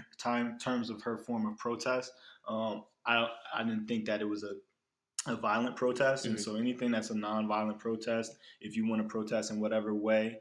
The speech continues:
Speaker 2: Mm-hmm.
Speaker 1: um, I, I'm all for that. I'm glad that she was able to express herself and her voice, um, in a, in a nonviolent way and bringing attention to it.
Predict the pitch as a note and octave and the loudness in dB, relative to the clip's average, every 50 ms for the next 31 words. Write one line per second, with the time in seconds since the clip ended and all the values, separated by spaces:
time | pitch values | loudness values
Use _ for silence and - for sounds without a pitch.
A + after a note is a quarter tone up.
0 | - - A#2+ A#2 A2+ G2 G2 G#2 G#2+ G#2+ G#2 G#2 G2+ G2+ G2+ G2 - G#2 G#2 G#2 | -8 -6 -4 -4 -4 -2 -2 0 0 0 0 0 -2 -4 -6 -4 -2 -2 -2 0
1 | - - G#2 G#2 G#2 G#2+ G#2+ G#2+ G#2+ G#2+ - A2+ A2+ A2+ A2+ A#2+ A#2 A#2 A#2 A#2 | 0 -2 -2 -2 2 2 4 4 2 2 -2 -2 -2 2 4 4 4 4 4 2
2 | - G#2 G2+ G2+ G2 - G#2 G#2 G#2 G#2 G#2 G#2 - - G#2 G#2 G#2 G#2+ G2+ G2 | -2 -6 -8 -8 -6 -4 -2 -2 0 -2 -2 -4 -4 -6 -6 -4 -4 -4 -4 -4
3 | G#2 G#2+ G2+ - - - A2 G#2+ - A2+ G#2+ - - A2 G#2+ G#2 - G#2+ G#2+ G#2 | -4 -6 -8 -8 -4 -2 -2 -2 -2 -4 -6 -4 -2 -2 -2 -2 -2 -4 -6 -4
4 | - G#2 G2+ - - G#2+ A#2 B2 - - - - - - - - _ _ - G2+ | -6 -8 -10 -6 -4 -4 -2 -2 -4 -6 -8 -12 -14 -20 -20 -20 _ _ -12 -8
5 | G2+ G2+ G2 G2 G2 G2 A2 A2 G#2 G2+ G2 - - A2 G#2 G2+ G2+ G2+ G#2 G#2 | -8 -6 -6 -6 -8 -8 -8 -6 -6 -6 -6 -8 -8 -6 -6 -6 -4 -4 -2 -2
6 | G#2 G#2 G2+ G2+ G2+ G#2 G#2 G2+ G2+ G#2 G2+ G2+ G#2 G#2 G#2+ G#2+ G#2 G2 G2 G2 | -2 -2 -2 -2 -2 -2 -2 -2 -4 -6 -6 -4 -2 -2 0 0 -2 -2 -6 -8
7 | - G#2+ G#2+ G#2 G2+ G2 G2 - - G#2+ G#2+ - - A2 - - A#2+ A2+ A2+ A#2+ | -8 -8 -8 -8 -8 -12 -16 -12 -10 -10 -8 -6 -6 -6 -6 -4 -2 -2 -2 -2
8 | B2 A#2+ | -4 -6